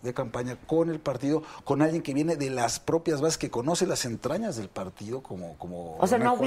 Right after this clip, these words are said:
Speaker 1: Juárez
Speaker 2: buena
Speaker 1: Cisneros.
Speaker 2: coordinación entre la campaña y
Speaker 1: Vamos a
Speaker 2: Ochoa.
Speaker 1: decir que no, no había la conexión necesaria, no había la
Speaker 2: Ok.
Speaker 1: coordinación necesaria y no estaba tan amalgamado el asunto para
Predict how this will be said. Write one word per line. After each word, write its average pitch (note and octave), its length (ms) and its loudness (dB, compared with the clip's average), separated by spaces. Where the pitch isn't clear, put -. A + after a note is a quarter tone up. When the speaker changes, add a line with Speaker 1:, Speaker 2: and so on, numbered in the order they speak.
Speaker 1:
Juárez A#3+ 80 2
Speaker 2:
buena A3+ 220 2
Speaker 1:
Cisneros. A3 80 -2
Speaker 2:
coordinación E3 560 -2
entre F#3+ 200 0
la D3+ 120 0
campaña E3 600 -2
y D#3 80 0
Speaker 1:
Vamos F3 300 4
a F3+ 40 6
Speaker 2:
Ochoa. E3+ 40 6
Speaker 1:
decir G3 240 -2
que E3+ 140 2
no, F3 320 2
no E3 80 4
había E3 160 6
la D3 120 2
conexión C3 380 -4
necesaria, A2 420 -8
no B2+ 80 0
había C#3+ 180 0
la A#2 60 -2
Speaker 2:
Ok. - 40 -6
Speaker 1:
coordinación A2+ 420 -4
necesaria D3 460 -4
y C#3+ 120 2
no F#3 260 2
estaba G3 480 4
tan D#3+ 280 4
amalgamado E3 800 8
el D3+ 200 2
asunto F3 440 -2
para C#3+ 320 8